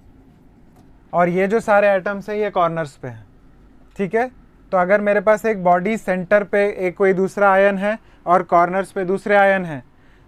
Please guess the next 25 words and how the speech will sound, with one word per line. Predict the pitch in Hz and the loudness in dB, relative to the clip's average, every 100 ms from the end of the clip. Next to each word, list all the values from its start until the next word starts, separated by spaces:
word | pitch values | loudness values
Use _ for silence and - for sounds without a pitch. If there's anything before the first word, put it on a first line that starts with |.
| - | -10
तो | 196 | -2
क्या | 214 | 0
ये | 214 226 | 0 0
क्यूबिकल | 208 220 220 240 233 | -2 -2 -2 0 0
वॉइड | 226 233 | 2 2
का | 240 | 2
एग्जांपल | 226 233 226 247 240 | 0 -2 0 0 0
हो | 233 | 0
गया, | 277 - _ _ _ _ _ _ _ _ - | -4 -10 _ _ _ _ _ _ _ _ -6
है | |
ना? | 180 233 | -2 -2
तो | 208 | 2
actually | 180 170 - 202 196 | 2 2 0 0 2
हमारे | 190 190 | 2 0
पास | 180 202 196 | 2 0 0
क्या | 196 185 | 2 2
है, | 190 262 _ _ _ - _ _ _ _ _ _ _ _ _ _ _ _ _ _ _ _ | 0 -8 _ _ _ -20 _ _ _ _ _ _ _ _ _ _ _ _ _ _ _ _
मैं | 160 170 | -4 -4
इसको | 160 - 190 196 - | -4 -4 -4 -4 -10
नेक्स्ट | 160 165 - | -10 -10 -6
पेज | 180 170 | -6 -6
पे | 185 170 | -6 -4
बना | 165 160 | -2 -4
लेता | 160 156 160 | -6 -8 -12
हूँ। | 190 | -14